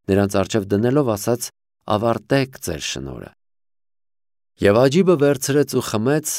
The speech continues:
ապա գավաթը մեկնեց ներքինուն, և նրանք խմեցին, մինչև որ փորները լցվեց, և երկուսն էլ կշտանալով կշտացան, իրենց համար անսովոր չափով ուտել խմելով։ Եվ այնուհետև նրանք դուրս եկան ու շտապ գնացին,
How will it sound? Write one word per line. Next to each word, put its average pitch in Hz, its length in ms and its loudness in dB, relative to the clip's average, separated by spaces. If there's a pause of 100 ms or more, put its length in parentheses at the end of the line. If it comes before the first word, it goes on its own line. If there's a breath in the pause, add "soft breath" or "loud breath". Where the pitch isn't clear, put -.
ապա 107 340 -2
գավաթը 107 480 0
մեկնեց 104 460 -4 (100)
ներքինուն, 92 640 -4 (420)
և 123 140 4
նրանք 165 320 0
խմեցին, 123 720 -4
մինչև 107 400 -2
որ 101 180 2
փորները 107 540 -4
լցվեց, 107 640 -2
և 98 220 0
երկուսն 101 420 -4
էլ 87 160 -4
կշտանալով 95 720 -4
կշտացան, 98 760 -4 (440)
իրենց 95 320 0
համար 92 220 -4 (180)
անսովոր 85 480 -6
չափով 90 500 -6
ուտել 85 400 -8
խմելով։ 73 480 -12 (840)
Եվ 92 160 4
այնուհետև 117 680 0 (280)
նրանք 139 260 2
դուրս 151 300 -2
եկան 123 340 0
ու 104 80 -6
շտապ 117 320 -2
գնացին, 104 560 -2